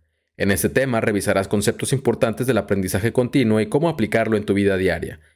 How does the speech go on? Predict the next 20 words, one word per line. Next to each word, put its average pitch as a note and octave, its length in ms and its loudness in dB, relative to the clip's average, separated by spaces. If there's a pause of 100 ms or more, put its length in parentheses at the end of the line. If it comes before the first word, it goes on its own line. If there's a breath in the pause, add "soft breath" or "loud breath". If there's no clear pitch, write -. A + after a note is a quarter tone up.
El G2+ 140 2
objetivo A2 400 0
es C3+ 80 -2
que A#2 100 0
pongas G#2 340 0
en F#2+ 120 0
práctica G#2+ 420 -2
las G#2+ 140 -2
enseñanzas G2 580 0
de G2 160 2
esta G2 220 -2
filosofía. A#2 640 0 (320 soft breath)
Asimismo, G2 420 0
explorarás G2 460 0
las G2 140 -2
tendencias F#2+ 440 -2
en G#2 80 0
el G2 100 2
aprendizaje F2+ 560 -2
continuo, G#2+ 540 0